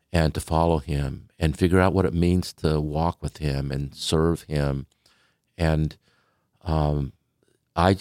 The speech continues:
I have, that's my greatest joy, is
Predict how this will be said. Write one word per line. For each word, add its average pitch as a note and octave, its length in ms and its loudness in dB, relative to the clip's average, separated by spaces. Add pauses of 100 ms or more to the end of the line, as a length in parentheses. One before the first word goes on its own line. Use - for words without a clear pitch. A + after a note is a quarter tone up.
I F2+ 140 2
have, E2 240 0 (760)
that's F2+ 280 0
my D#2+ 140 4
greatest D#2 480 2
joy, D2 480 0
is C#2 360 -2